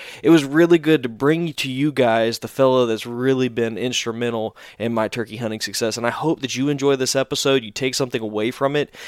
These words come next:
If you're a mentor or thinking about mentoring someone, which I highly encourage if you're capable, he outlines the perfect way for you to go about doing so. And if you're thinking about finding a mentor, there's some steps that you should take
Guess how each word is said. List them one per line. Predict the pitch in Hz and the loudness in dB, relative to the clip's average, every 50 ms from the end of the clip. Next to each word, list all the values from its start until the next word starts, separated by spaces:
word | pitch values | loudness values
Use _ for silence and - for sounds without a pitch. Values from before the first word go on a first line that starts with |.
| - - | -10 -6
If | - 117 107 | -4 -4 -4
you're | 107 107 110 | -2 -2 -2
a | 98 | -2
mentor | 92 117 123 135 139 - - 139 131 139 135 113 | -2 -2 0 -2 -2 -2 -2 0 2 2 2 0
or | 107 | 0
thinking | - 120 120 120 139 | -2 -4 0 0 0
about | 135 127 131 113 | 0 2 0 0
mentoring | 117 135 135 135 - 143 139 147 143 131 | 0 -2 -4 -4 -4 -4 -4 -4 -4 -4
someone, | - 143 139 139 139 139 | -4 -4 -2 -2 -2 -2
which | 127 113 - | -2 0 0
I | 113 117 | -2 -2
highly | - - 113 120 127 127 131 131 123 | 0 2 2 2 2 2 0 0 -2
encourage | 107 - - 123 123 135 143 139 123 110 | -4 -4 -4 -2 0 0 0 0 -2 -6
if | 107 - | -8 -10
you're | 95 | -14
capable, | - - 123 120 127 143 143 143 151 156 156 151 - - - - - - 156 - - _ _ _ _ _ _ _ _ - - - | -8 -4 -4 -2 -2 -2 -4 -2 -2 -2 -2 -4 -6 -14 -20 -20 -18 -20 -20 -20 -20 _ _ _ _ _ _ _ _ -20 -10 -2
he | - 147 156 | 2 4 4
outlines | 160 165 147 127 151 151 147 135 - | 6 6 6 4 4 4 2 0 -2
the | 147 | -4
perfect | - - 151 156 - 170 151 - - | 0 2 2 2 2 0 -4 -4 -2
way | 127 143 143 139 135 131 127 120 - - - - - | 0 0 2 2 2 2 0 -2 -6 -12 -20 -20 -18
for | - - - 139 131 | -10 -2 0 0 2
you | 123 117 120 131 143 | 0 0 0 0 0
to | 147 147 | 0 2
go | 123 131 131 131 131 | 2 4 4 6 6
about | 127 120 117 131 123 92 - 110 | 4 4 4 2 2 0 0 -2
doing | 123 131 143 143 139 131 | 0 0 2 0 0 0
so. | - 135 127 | 0 2 2
And | 127 123 | 2 2
if | 123 123 - | 0 -2 -2
you're | 120 127 123 | -4 -4 -4
thinking | 117 - 156 160 170 - 180 160 | -2 0 -2 -2 0 -2 -2 0
about | 147 - 139 - - | 2 4 4 2 2
finding | - - 147 165 196 202 190 160 | 0 2 2 2 4 2 0 0
a | 139 | 0
mentor, | 131 127 127 120 - 135 127 127 123 - - - - - - | -2 -2 -4 -4 -2 -2 0 0 -2 -4 -8 -16 -20 -4 0
there's | 143 147 147 | 2 2 2
some | - 151 139 | 2 0 -4
steps | - - - 160 - - | -2 0 0 0 0 -2
that | 170 156 - | -6 -6 -4
you | 165 | -4
should | 156 - 135 120 117 - | -2 -2 -2 -2 -4 -8
take | - - 185 185 160 139 127 - - | -4 -2 0 0 0 0 -2 -4 -10